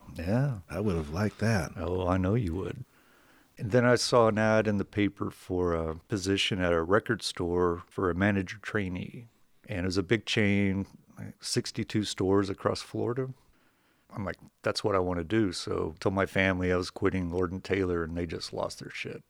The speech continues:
Speaker 2: Mm-hmm.
Speaker 1: "You're gonna go work at a record store?"
Speaker 2: Yeah.
Speaker 1: And
Speaker 2: Don't you know it's all going to, um, M P threes?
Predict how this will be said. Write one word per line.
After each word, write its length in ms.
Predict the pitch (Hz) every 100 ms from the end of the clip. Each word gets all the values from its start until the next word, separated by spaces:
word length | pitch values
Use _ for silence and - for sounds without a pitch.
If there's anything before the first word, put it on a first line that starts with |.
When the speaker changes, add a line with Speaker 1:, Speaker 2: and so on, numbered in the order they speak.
| - 92
Speaker 2:
Mm-hmm. 320 | 82 82 85 - _ _ _ _
Speaker 1:
"You're 140 | 165 110
gonna 140 | 113
go 120 | 95
work 260 | 95 104 107
at 80 | 78
a 40 |
record 440 | 80 78 85 147 -
store?" 480 | - 147 151 156 143 _ _ _ _ _
Speaker 2:
Yeah. 300 | 90 95 90 73 _ -
Speaker 1:
And 360 | 98 85 82 87 - _ -
Speaker 2:
Don't 180 | 117 143
you 60 |
know 220 | 127 123
it's 180 | 131 -
all 220 | 110 117 117
going 400 | 113 117 123 117
to, 300 | 101 90 73
um, 340 | 87 82 80 - _ _ _ -
M 140 | 101
P 180 | 113 120
threes? 600 | 110 104 120 131 135 -